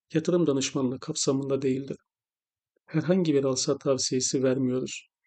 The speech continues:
Bizim videomuza dayanarak yapacağınız alım satım işlemlerinden doğabilecek olan zararlardan dolayı da herhangi bir sorumluluk kabul etmiyoruz. Diyelim ve videomuza geçelim. Bugün hisse,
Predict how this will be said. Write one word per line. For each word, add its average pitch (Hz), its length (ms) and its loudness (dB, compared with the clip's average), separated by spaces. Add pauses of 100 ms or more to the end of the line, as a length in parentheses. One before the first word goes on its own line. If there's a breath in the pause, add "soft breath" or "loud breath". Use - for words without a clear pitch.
(240)
Bizim 175 340 2
videomuza 151 600 2
dayanarak 139 480 0
yapacağınız 135 640 -2
alım 139 240 -2
satım 175 320 -4
işlemlerinden 139 720 -4
doğabilecek 139 600 -2
olan 127 240 2 (440 soft breath)
zararlardan 131 840 4
dolayı 139 340 0
da 143 160 -4 (340)
herhangi 156 560 -2
bir 135 100 -2
sorumluluk 147 760 -2
kabul 147 400 0
etmiyoruz. 139 680 -6 (920)
Diyelim 165 520 2
ve 147 360 2
videomuza 131 460 0
geçelim. 139 360 -4 (1040)
Bugün 165 300 2
hisse, 160 500 2